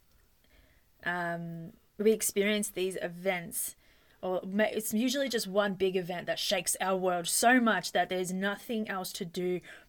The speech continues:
but to learn from it and to move forward and to start asking questions and to, to start changing, uh, and re-,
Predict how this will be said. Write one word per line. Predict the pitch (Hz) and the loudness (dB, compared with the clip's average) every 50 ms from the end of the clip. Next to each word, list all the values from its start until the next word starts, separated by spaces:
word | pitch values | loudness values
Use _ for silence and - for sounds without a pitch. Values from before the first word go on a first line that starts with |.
| _ _ | _ _
but | - 190 180 175 170 - - _ - | 4 4 4 4 2 -2 -4 _ -10
to | - - 196 180 175 165 175 - - | -6 -6 -4 -6 -6 -8 -10 -12 -10
learn | 185 190 180 190 185 180 180 175 | -8 -6 -2 -2 -2 -2 -2 -6
from | - - 170 156 160 | -8 -10 -12 -10 -10
it | 156 - - _ _ - - - - _ | -12 -14 -14 _ _ -20 -20 -20 -20 _
and | - 180 185 180 | -8 -8 -6 -4
to | - 202 | -2 -2
move | 190 180 180 175 165 | -2 -2 -4 -6 -8
forward | - - 180 175 170 160 165 170 170 - - - - _ | -8 -6 -4 -2 -2 -2 -2 -4 -6 -10 -18 -20 -20 _
and | - 180 185 185 175 | -8 -8 -6 -6 -8
to | - - 180 170 170 170 170 170 165 | -6 -4 -2 0 0 2 0 0 -2
start | 170 - - - 175 170 170 | -2 -2 0 0 2 2 2
asking | 175 175 170 - - 185 175 | 2 0 0 -2 -6 -10 -12
questions | 165 - 185 175 - - 175 170 170 165 | -8 -6 -6 -6 -6 -6 -6 -6 -8 -8
and | 175 175 165 | -8 -8 -8
to, | - - 175 - _ - | -8 -8 -10 -10 _ -6
to | - 208 185 | -6 -4 -4
start | - - - 175 170 - - | -4 -6 -6 -6 -6 -6 -4
changing, | - - - 190 180 185 180 170 170 160 170 - 196 _ - - - - - - - - - - | -4 -2 -2 -2 -2 -4 -4 -4 -6 -6 -8 -12 -16 _ -20 -20 -20 -20 -20 -20 -20 -12 -2 2
uh, | 196 190 180 175 165 165 165 170 - - - | 4 6 6 6 6 6 6 6 4 4 0
and | - 185 180 180 175 175 175 175 180 180 180 180 175 | -2 -2 -2 -2 -6 -8 -8 -10 -12 -12 -8 -2 2
re-, | 196 196 185 185 190 190 196 190 - | 2 2 2 2 0 -2 -2 -2 -2